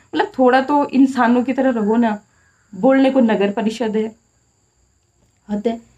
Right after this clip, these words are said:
चलिए देखते हैं आगे। अभी मैं मतलब अभी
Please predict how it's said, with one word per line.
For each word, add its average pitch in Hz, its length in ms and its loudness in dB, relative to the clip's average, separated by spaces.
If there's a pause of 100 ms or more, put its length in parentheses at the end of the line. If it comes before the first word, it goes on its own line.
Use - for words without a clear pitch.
(460)
चलिए 349 160 0
देखते 320 300 -2
हैं 277 80 4
आगे। 285 580 4 (160)
अभी 233 200 2
मैं 294 240 4
मतलब 285 580 2
अभी 240 220 -2